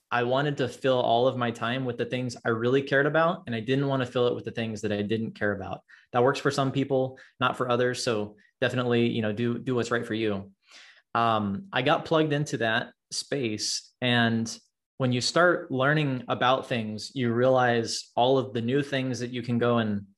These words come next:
learn about. And so if you're really driven to go and find new information, you just kinda get sucked into this, like, never-ending web of, of information. And that's exactly what happened to me when I get plugged into audio engineering. You know, we're learning the hands-on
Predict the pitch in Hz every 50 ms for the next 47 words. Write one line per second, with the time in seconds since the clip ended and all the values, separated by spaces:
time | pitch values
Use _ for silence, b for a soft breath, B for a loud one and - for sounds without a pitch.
0 | _ - 120 131 135 127 110 95 104 95 - - - - _ b b b b b
1 | b b b b b b - 135 120 - 143 139 135 139 127 120 123 151 156 143
2 | 131 117 - 127 135 131 135 131 127 123 120 120 - - _ _ _ _ - -
3 | 135 117 127 127 123 120 113 101 - - - 123 123 127 127 123 120 120 113 107
4 | - - _ - 127 131 135 135 131 117 117 110 113 156 196 160 - 131 117 113
5 | 113 117 - 131 120 127 135 - - - 147 143 135 147 143 - - - - 135
6 | - - 143 139 123 127 127 117 - 120 113 113 120 120 123 123 123 127 127 -
7 | 127 123 123 120 120 117 113 110 107 107 101 - _ _ _ _ - 117 120 123
8 | 127 110 113 110 107 104 - - - - 120 113 - - 127 117 - 113 113 117
9 | 123 120 - 110 101 98 95 95 B B B B B B B B B B B B
10 | 131 127 139 139 143 156 120 135 135 139 135 151 143 139 135 - 120 123 123 -
11 | 127 117 - 131 127 123 123 117 117 117 113 120 - - 120 123 117 120 117 117
12 | 120 - 117 110 - - 127 139 139 127 120 110 104 107 104 104 104 117 117 101
13 | 104 123 117 113 117 113 120 131 135 135 131 123 113 107 104 127 131 135 135 120
14 | 123 120 120 123 123 120 123 123 123